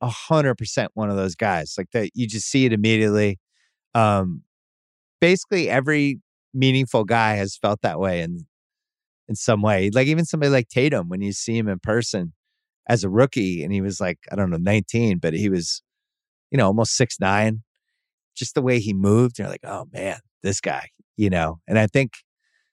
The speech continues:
I think Kuminga has it, whatever that is. All right, Kang, what are you working on?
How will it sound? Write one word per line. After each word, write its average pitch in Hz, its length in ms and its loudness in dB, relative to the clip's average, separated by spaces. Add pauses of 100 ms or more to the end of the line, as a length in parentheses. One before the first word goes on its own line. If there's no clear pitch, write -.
(240)
I 120 80 0
think 147 220 0
Kuminga 135 340 2
has 113 300 2
it, 117 180 -12
whatever 110 280 -2
that 107 180 2
is. 98 340 -4 (420)
All 160 60 4
right, 156 140 2
Kang, 151 260 2
what 143 80 0
are 151 40 2
you 156 100 4
working 147 260 0
on? 107 180 -4